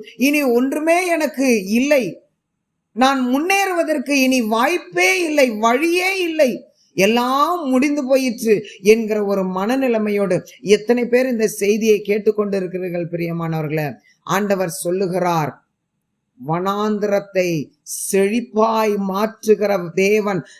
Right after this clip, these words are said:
நான் உன்னோடு கூட இருக்கிறேன். அவாந்தர வெளியில நீரூற்றை உண்டு பண்ணுகிற உன் ஆண்டவராகிய கர்த்தர் உன்னோடு கூட நான் இருக்கிறேன். உன் வாழ்க்கையின் முடிந்து போயிற்று என்று நினைக்காதே,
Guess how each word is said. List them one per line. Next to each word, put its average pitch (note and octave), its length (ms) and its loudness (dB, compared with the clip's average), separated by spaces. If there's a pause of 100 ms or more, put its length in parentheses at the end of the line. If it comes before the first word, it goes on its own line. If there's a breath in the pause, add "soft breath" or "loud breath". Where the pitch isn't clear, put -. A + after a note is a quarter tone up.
(140)
நான் A3 460 2
உன்னோடு A3 580 2
கூட A3 240 0
இருக்கிறேன். G#3+ 580 0 (240 loud breath)
அவாந்தர B3 760 2
வெளியில C4 520 0 (140)
நீரூற்றை D4+ 760 0 (120)
உண்டு E4+ 340 0
பண்ணுகிற D4 500 2
உன் A#3+ 180 0
ஆண்டவராகிய G#3+ 760 0
கர்த்தர் F#3+ 380 -2 (200 loud breath)
உன்னோடு A3+ 500 2
கூட G#3 200 -2
நான் F#3 260 -2
இருக்கிறேன். G3 520 0 (200 loud breath)
உன் E3 240 0
வாழ்க்கையின் G3+ 840 2 (420)
முடிந்து D#4+ 460 2
போயிற்று C#4+ 480 2
என்று A3 240 0
நினைக்காதே, F#3+ 640 -2